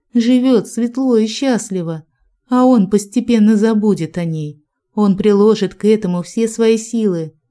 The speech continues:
Люди так недолговечны.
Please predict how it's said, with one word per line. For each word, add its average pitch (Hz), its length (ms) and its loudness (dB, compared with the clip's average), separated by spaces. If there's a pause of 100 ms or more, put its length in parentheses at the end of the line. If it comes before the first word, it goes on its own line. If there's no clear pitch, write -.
(480)
Люди 170 360 0
так 180 340 -4
недолговечны. 180 1080 -2